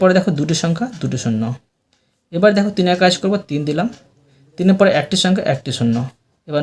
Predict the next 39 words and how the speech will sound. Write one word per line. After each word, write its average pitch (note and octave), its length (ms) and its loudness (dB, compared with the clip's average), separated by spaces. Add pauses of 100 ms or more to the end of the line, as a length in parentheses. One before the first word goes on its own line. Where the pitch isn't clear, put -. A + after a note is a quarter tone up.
নয় D#3 220 2
দিলাম, G3 180 0 (540)
নয়ের D#3 200 4
পরে F3+ 200 4
কোনো G3 200 6
সংখ্যা G3 240 6
নেই, C4+ 140 0
কোনো C#3+ 200 -2
শূন্য B2+ 200 2
দেবো A2+ 200 0
না। A#2+ 40 0 (760)
ঠিক G3+ 100 0
আছে, G3+ 180 2 (240)
এই D3 100 0
অঙ্কটা D3+ 240 2 (480)
সুন্দরভাবে D3 360 2
হয়ে D#3 140 6
গেল A2 160 0
কিন্তু। G#2 200 -6 (1500)
তো G3 60 -4 (160)
আজকে E3+ 220 0
আমি A3+ 160 4
তোমাদের G#3 240 0 (200)
এই E3 120 2
পর্যন্ত F#3+ 260 4
অঙ্ক E3 180 2
শেখালাম, D3+ 260 -4 (360)
বাকি C#3 320 0
অঙ্কগুলো D3 320 0 (180)
পরে D3 240 -4
ভিডিওতে D#3+ 260 0
নিয়ে B2+ 140 2
আসবো। - 180 -8 (560)
আশা D#3 240 0
করি A#3 200 2
তোমরা A3 140 0 (100)
প্রতিটি D#3+ 320 -2
অঙ্ক E3+ 120 2 (440)
ভালোভাবে D#3+ 340 4